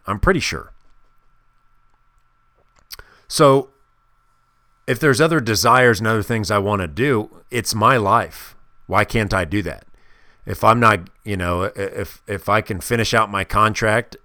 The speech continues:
and still do something else, who am I hurting? So I don't get a retirement after twenty years. Who gives a shit? Why do you care? Why does anyone care?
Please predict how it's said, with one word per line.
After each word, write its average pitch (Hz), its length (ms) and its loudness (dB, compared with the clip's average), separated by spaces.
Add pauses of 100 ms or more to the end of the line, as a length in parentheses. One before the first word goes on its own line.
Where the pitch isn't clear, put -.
and 87 200 -8
still 110 240 -4
do 104 160 -2
something 95 360 -4
else, 107 260 -2
who 123 140 2
am 113 100 -2
I 98 120 0
hurting? 110 300 -4 (640)
So - 200 2
I 127 80 6
don't 127 200 2
get 127 140 2
a 104 280 2
retirement 107 580 2
after 87 200 -8
twenty 107 280 -6
years. 110 220 -6
Who 123 80 -6
gives 127 220 -4
a 135 60 -6
shit? - 300 -10 (300)
Why 113 200 4
do 110 60 -2
you 135 140 -2
care? - 360 -12 (220)
Why 120 180 4
does 117 200 0
anyone 117 360 -4
care? - 320 -18